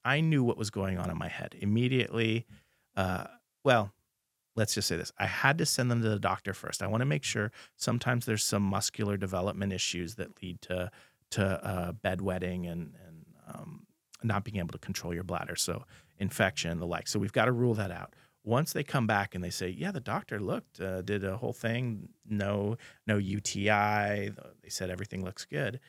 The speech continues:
And then the next question I'd have for them is, "Who just moved into your house?"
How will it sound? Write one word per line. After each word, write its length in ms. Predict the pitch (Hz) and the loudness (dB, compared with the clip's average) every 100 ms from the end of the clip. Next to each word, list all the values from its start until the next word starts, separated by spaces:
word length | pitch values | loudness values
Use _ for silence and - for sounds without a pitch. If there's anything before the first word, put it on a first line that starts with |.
| _ _ _ _ | _ _ _ _
And 80 | 98 | -2
then 120 | 98 | 0
the 80 | 101 | 2
next 240 | 98 127 - | 2 0 -2
question 300 | 123 - 95 | -4 -2 -4
I'd 100 | 95 | -2
have 180 | 110 131 | -2 -2
for 120 | 95 | -4
them 200 | 92 90 | -6 -4
is, 320 | 90 87 - _ - | -6 -8 -12 _ -6
"Who 120 | 131 | -4
just 340 | 123 104 - | -2 -4 -2
moved 200 | 110 101 98 | -4 -4 -2
into 180 | 95 | -2
your 120 | 92 98 | -2 -4
house?" 440 | 92 92 - | -4 -6 -8